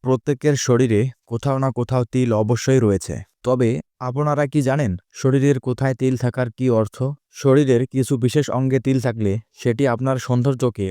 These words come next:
অনেক গুণে বৃদ্ধি করে। এই তিল যে শুধু শারীরিক সৌন্দর্যকে বৃদ্ধি করে তা কিন্তু নয়। প্রাচীন বিভিন্ন ধর্মগ্রন্থে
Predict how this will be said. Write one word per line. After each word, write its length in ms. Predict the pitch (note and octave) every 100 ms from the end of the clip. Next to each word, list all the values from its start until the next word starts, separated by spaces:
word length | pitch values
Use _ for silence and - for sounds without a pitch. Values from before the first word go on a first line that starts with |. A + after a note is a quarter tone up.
| - A#2
অনেক 160 | B2 A#2
গুণে 180 | A#2+ C3 A#2
বৃদ্ধি 300 | A#2+ A2 A#2 G#2+
করে। 180 | E2+ F2+ - C#3+
এই 100 | C3+ C3+
তিল 160 | D3 D3+ B2+
যে 80 | A2 C3
শুধু 220 | - C3 D3 C3
শারীরিক 320 | C3 C#3 C3+
সৌন্দর্যকে 520 | - B2+ C#3 C3 C#3 C#3+
বৃদ্ধি 260 | A2+ B2 C3+ C3
করে 160 | G#2+ A#2+ - -
তা 80 | A#2+ B2+
কিন্তু 220 | B2 C#3 A2+
নয়। 160 | D#2+ C#2+ _ -
প্রাচীন 380 | B2+ C3 C#3+ C3+ B2
বিভিন্ন 260 | A#2 C3+ C#3 G#2
ধর্মগ্রন্থে 760 | A2+ C3+ C3+ A#2 B2 C3+ G#2+